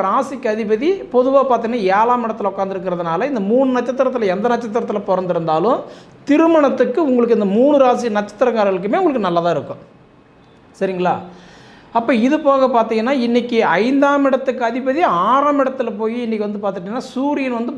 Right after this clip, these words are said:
புதன் ஆதித்ய யோகத்துல உட்காரக்கூடிய காலத்துல நிச்சயமா உங்களுக்கு வந்து பார்த்தா நான் சொல்ற மாதிரி இந்த வெளிநாடு முயற்சி, வெளி மாநில முயற்சி, இன்னைக்கு சொந்த தொழில் ஆரம்பிக்கிறதுக்கு உண்டான ஒரு முயற்சி,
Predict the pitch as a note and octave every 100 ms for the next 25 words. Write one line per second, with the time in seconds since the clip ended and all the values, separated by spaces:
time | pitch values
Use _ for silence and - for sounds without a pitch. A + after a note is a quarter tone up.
0 | F#3+ A3 C#4 B3+ F3+ G#3+ C#4 C#4+ C#4+ B3+
1 | A3 F3 A#3+ D4+ D4+ D4 C4+ A3+ A3 A3+
2 | A3 G#3 F#3 F3+ F3+ F#3+ F3+ D#3+ C3 -
3 | - - - - - - G#3 A#3 D4 C#4+
4 | D4 C#4 B3+ A3+ A#3 A#3+ A3+ G#3 A#3 G#3
5 | A#3 A3+ G#3 G3+ G#3+ G#3 F3+ G3 A3+ A3+
6 | A3 G3+ F#3+ F#3 F3 F3+ G3 F#3 G#3+ A#3
7 | G3 A3 A#3 A3+ G3+ F#3 F3+ F3 F3+ G3+
8 | G3+ - - - F#3 G#3+ - G3+ A3+ A#3
9 | A3+ A3+ A3 F#3+ G3+ G#3 F#3+ G#3 F#3 F3+
10 | F3+ E3+ F3 F3 E3+ E3 F3 F#3 - F3+
11 | F#3